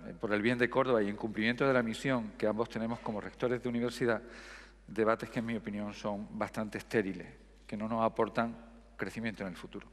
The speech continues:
Gracias, José Carlos, porque este diálogo que no debate entre nosotros y en presencia de nuestro alcalde es todo un símbolo también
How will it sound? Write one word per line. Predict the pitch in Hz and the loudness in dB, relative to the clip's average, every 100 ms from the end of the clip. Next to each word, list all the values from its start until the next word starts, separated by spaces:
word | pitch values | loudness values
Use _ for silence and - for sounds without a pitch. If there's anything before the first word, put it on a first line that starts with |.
| - - - - - - | -20 -20 -18 -16 -16 -8
Gracias, | - 117 131 | 2 2 2
José | 120 117 | -2 -2
Carlos, | 110 113 117 | 2 2 2
porque | 110 - | -2 2
este | 123 - 131 | 2 4 4
diálogo | 120 123 117 110 92 | 8 8 6 2 2
que | 98 | 0
no | 101 | 2
debate | 110 107 110 - 92 - - - - - - - - - - | 6 8 6 4 -8 -8 -18 -20 -20 -20 -18 -16 -16 -18 -8
entre | 110 107 | -6 0
nosotros | 107 107 - 117 110 | 0 0 0 0 0
y | 101 | -2
en | 95 | -2
presencia | 87 113 123 | -4 -4 0
de | 117 | 0
nuestro | 113 123 | 0 -2
alcalde | 113 117 104 | 0 2 2
es | 101 - | -2 2
todo | 123 | 2
un | 120 | 2
símbolo | 113 135 117 110 | 0 -2 0 0
también | 107 110 101 101 | 0 -4 -4 -6